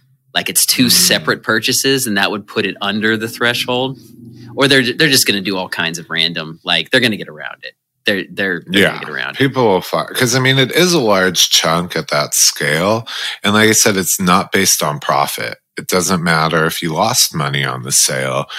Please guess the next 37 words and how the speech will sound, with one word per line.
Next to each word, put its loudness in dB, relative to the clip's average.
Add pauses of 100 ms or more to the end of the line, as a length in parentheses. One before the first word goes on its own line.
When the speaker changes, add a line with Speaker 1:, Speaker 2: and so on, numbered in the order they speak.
(180)
Speaker 2:
you -2
owe 0
a -2
tax 0
if -8
it's -8
over -8
five -10
million. -12 (720)
Speaker 1:
They 2
Speaker 2:
So, 6
I 4
mean, 4
it 0
does 2
put -4
a 2
damper 0
for -6
some. 0 (520)
I 6
mean, 4
I 4
don't 4
really 6
care 4
'cause 0
these 2
people 2
own 4
five, 2
ten, 2
twenty, 2 (160)
Speaker 1:
Yeah. 2
The -
people -10
Speaker 2:
twenty 4